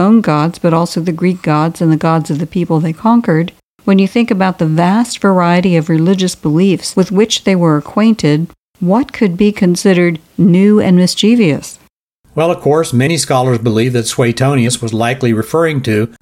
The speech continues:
Speaker 2: the physical resurrection of Jesus. Obviously, the Romans were well familiar with various beliefs of life after death,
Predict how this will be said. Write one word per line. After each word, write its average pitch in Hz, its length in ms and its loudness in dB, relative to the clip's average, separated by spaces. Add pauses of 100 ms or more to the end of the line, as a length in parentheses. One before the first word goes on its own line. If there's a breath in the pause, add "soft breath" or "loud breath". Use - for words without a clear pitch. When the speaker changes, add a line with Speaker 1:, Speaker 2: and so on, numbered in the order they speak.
Speaker 2:
the 120 100 -4
physical 131 440 0
resurrection 120 720 0
of 120 120 0
Jesus. 143 540 -4 (580)
Obviously, 165 480 -2
the 120 120 0
Romans 123 460 0
were 101 180 -2
well 131 360 0
familiar 131 560 0
with 104 180 -4
various 123 380 -2
beliefs 113 480 -2
of 101 100 -8
life 117 380 -4
after 117 260 -4
death, 107 460 -4